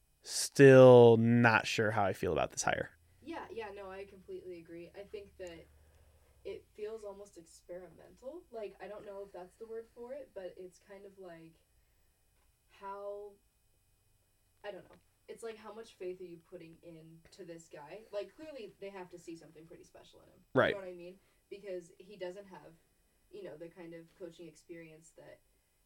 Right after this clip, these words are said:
Speaker 2: your other big name hires are gonna have. But he also has a national championship under, a few national championships under his belt. Clearly he knows what he's doing. Um, I think it's interesting.
Speaker 1: No, I definitely, I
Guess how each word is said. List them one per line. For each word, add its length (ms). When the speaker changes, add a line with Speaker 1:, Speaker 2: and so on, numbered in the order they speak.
Speaker 2:
your 140
other 160
big 220
name 220
hires 240
are 60
gonna 160
have. 240
But 280
he 300
also 320
has 240
a 60
national 320
championship 500
under, 160
a 80
few 260
national 380
championships 460
under 160
his 180
belt. 240
Clearly 280
he 100
knows 180
what 120
he's 140
doing. 360
Um, 380
I 60
think 200
it's 100
interesting. 400
Speaker 1:
No, 160
I 100
definitely, 480
I 140